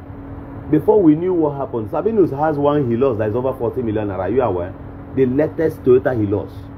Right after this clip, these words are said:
That type Akpagoro thirty something million naira. So what a native doctor bought and he was bragging with it, Sabinus bought it silently. Sabinus bought this, uh, Mercedes, uh, G L O,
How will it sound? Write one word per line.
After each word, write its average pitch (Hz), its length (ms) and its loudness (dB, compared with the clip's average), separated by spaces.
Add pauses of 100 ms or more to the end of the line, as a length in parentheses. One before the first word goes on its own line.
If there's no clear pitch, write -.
(2250)
That 147 160 2
type 139 160 0
Akpagoro 104 440 2
thirty 95 180 -6
something 117 320 -4
million 104 300 -2
naira. 87 260 -6
So 139 120 4
what 151 200 4
a 135 60 4
native 147 280 2
doctor 135 260 2
bought 123 220 0
and 107 80 0
he 104 40 0
was 101 220 0
bragging 135 340 0
with 110 160 0
it, 117 80 -2
Sabinus 117 420 0
bought 127 200 -2
it 123 140 -6
silently. 107 520 -4 (720)
Sabinus 156 460 4
bought 147 240 2 (340)
this, 151 220 0
uh, 120 260 0
Mercedes, 135 480 -2
uh, 95 500 -2 (380)
G 127 180 2
L 107 220 0
O, 113 480 0